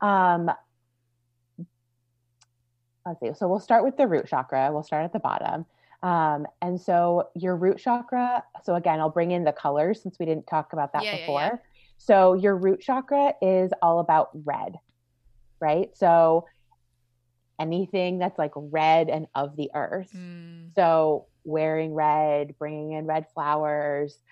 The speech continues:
Speaker 1: um, adding, like, strawberries to your water, right? Like, just all, any way that you can start incorporating red into your life to
Speaker 2: Yeah.
Speaker 1: really, like, bring in those vibes and also bring your attention to it.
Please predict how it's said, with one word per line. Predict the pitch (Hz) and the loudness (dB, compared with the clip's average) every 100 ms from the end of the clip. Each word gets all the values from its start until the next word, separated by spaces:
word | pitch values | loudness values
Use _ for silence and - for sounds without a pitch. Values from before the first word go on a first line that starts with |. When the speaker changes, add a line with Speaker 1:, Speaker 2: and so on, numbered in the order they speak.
| _ - | _ -8
Speaker 1:
um, | 156 147 143 139 139 147 _ _ _ _ _ _ _ | -6 -4 -4 -8 -12 -18 _ _ _ _ _ _ _
adding, | 170 165 170 165 165 160 | 0 2 4 2 -2 -6
like, | 165 143 143 - | -2 -2 -2 -12
strawberries | - 170 156 160 151 165 - | -4 2 2 2 0 -2 -6
to | 185 | -4
your | 175 170 160 | 0 0 0
water, | 147 156 139 101 170 | 2 2 2 -2 0
right? | 165 160 | 0 0
Like, | 190 - | -2 -4
just | 220 214 - | -10 -4 2
all, | 196 - 226 | 2 2 0
any | 262 311 | 0 2
way | 277 | 0
that | 240 | 0
you | 226 | -4
can | 226 214 | -6 -6
start | 202 180 | -4 -6
incorporating | 180 - 175 - 180 180 170 151 | -6 -6 -6 -4 -4 -4 -6 -6
red | 143 151 165 175 | 0 2 0 -2
into | 165 170 180 | -8 -10 -6
your | 165 | -6
life | 151 131 202 - | -4 -2 -2 -4
to | - | -10
Speaker 2:
Yeah. | 180 | -6
Speaker 1:
really, | 165 156 | -4 -2
like, | 156 147 _ _ _ _ _ _ _ _ _ _ _ _ _ - | -4 -4 _ _ _ _ _ _ _ _ _ _ _ _ _ 2
bring | 208 233 | 4 6
in | 240 | 4
those | 220 202 165 | 4 2 2
vibes | 151 175 202 | 2 4 4
and | 208 | 0
also | 170 170 190 | -2 -2 -4
bring | 165 165 170 | -4 -4 -4
your | 165 151 | -2 -4
attention | 151 143 151 233 240 | -6 -12 -8 -6 -6
to | 294 285 | -6 -4
it. | 320 349 | -4 -4